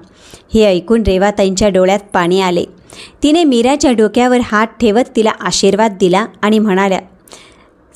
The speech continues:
"सदैव सुखी राहा. या वयात मला माझ्या सख्ख्या मुलाने नाकारले,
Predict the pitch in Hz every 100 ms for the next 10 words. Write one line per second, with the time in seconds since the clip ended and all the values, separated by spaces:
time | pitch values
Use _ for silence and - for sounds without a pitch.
0 | - 233 220 285 269 277 226 202 247 233
1 | 185 170 - _ _ _ - 214 277 302
2 | 214 226 285 262 226 226 214 208 247 220
3 | 208 208 247 220 196 214 233 214 185 185
4 | 202 196